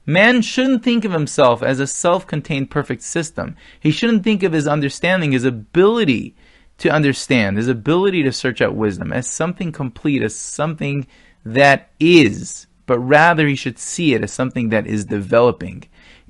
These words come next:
as becoming. The Sefarno says the following powerful words. I'll read them in Hebrew and translate. "Avo yishtadel lihidamos elav liratzon lefanav." Rather, a person should attempt to be godlike,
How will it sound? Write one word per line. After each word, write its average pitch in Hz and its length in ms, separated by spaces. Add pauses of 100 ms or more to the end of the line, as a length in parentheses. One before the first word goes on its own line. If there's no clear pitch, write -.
(100)
as 123 260
becoming. 123 720 (600)
The 147 240
Sefarno 185 600
says 156 200
the 147 80
following 160 440
powerful 185 640
words. 151 300
I'll 120 120
read 156 200
them 143 120
in 131 60
Hebrew 127 360
and 107 140
translate. 127 560 (540)
"Avo 170 340
yishtadel 165 800 (400)
lihidamos 165 1080
elav 170 520
liratzon 147 760
lefanav." 135 560
Rather, 165 540 (420)
a 175 100
person 208 480
should 165 200
attempt 160 640 (260)
to 156 100
be 165 140
godlike, 170 920